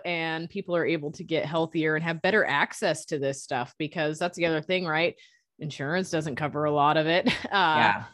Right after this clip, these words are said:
Speaker 1: ev-, everybody's paying out of pocket, which may seem overwhelming, right? But then when, in the grand scheme of things, when you think about it and you think about your quality of life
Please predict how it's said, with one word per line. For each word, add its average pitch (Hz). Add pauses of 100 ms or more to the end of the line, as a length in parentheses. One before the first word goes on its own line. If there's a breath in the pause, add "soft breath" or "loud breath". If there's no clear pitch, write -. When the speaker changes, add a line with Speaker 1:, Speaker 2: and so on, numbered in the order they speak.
Speaker 1:
ev-, 185
everybody's 185
paying 180
out 160
of 156
pocket, 180
which 170
may 208
seem 214
overwhelming, 180
right? 170 (340 soft breath)
But 226
then 247
when, 277
in 262
the 233
grand 240
scheme 269
of 233
things, 190
when 190
you 208 (100)
think 220
about 156
it 151
and 170
you 175
think 208
about 180
your 165
quality 185
of 165
life 160